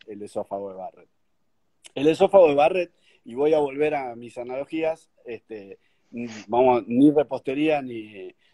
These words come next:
ni, ni robos, ahora vamos a hablar de fútbol, porque en, en Argentina un vivo sin fútbol no es un vivo. Entonces vamos a hablar un poco de fútbol.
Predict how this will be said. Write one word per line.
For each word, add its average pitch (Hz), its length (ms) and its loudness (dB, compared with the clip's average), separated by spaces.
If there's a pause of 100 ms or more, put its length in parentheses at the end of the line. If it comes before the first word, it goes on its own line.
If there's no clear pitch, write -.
ni, 110 520 -10
ni 135 220 2
robos, 165 680 6
ahora 156 260 -4
vamos 156 260 -6
a 135 40 -12
hablar 131 200 -6
de 127 100 -8
fútbol, 104 420 -16
porque 110 240 -12
en, 139 180 -10
en 151 180 -6
Argentina 147 680 0
un 139 200 -20
vivo 156 260 -2
sin 131 220 -18
fútbol 151 580 -8
no 127 180 -12
es 120 160 -16
un 104 140 -20
vivo. 87 300 -20 (460)
Entonces 143 360 -4
vamos 143 260 -6
a 131 40 -6
hablar 131 180 -6
un 127 100 -12
poco 120 220 -8
de 113 80 -12
fútbol. - 400 -20